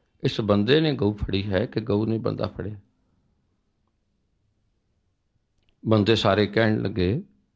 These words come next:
"ਵੀ ਤਾਂ ਸਾਹਮਣੇ ਦਿਖਾਈ ਦਿੰਦਾ, ਰੱਸੀ ਬੰਦੇ ਨੇ ਫੜੀ ਹੋਈ ਹੈ, ਬੰਦੇ ਨੇ ਗਊ ਫੜੀ ਹੋਈ ਹੈ।"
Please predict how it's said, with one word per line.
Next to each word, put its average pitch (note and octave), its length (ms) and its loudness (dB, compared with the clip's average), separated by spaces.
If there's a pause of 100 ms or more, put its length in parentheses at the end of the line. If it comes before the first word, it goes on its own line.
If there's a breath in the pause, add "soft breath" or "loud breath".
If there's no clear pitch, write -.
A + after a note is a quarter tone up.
(880)
"ਵੀ G2+ 120 2
ਤਾਂ G2+ 140 -6
ਸਾਹਮਣੇ D3+ 380 0
ਦਿਖਾਈ C#3 300 2
ਦਿੰਦਾ, C3 360 0 (640)
ਰੱਸੀ A2+ 300 2
ਬੰਦੇ G2+ 320 2
ਨੇ A#2+ 80 -6
ਫੜੀ A2+ 280 -6
ਹੋਈ A#2 240 -4
ਹੈ, A2 220 -14 (2000)
ਬੰਦੇ C3 420 4
ਨੇ G#3 120 4
ਗਊ D#3 180 4
ਫੜੀ D3+ 240 -4
ਹੋਈ D3+ 220 -4
ਹੈ।" C#3+ 60 -18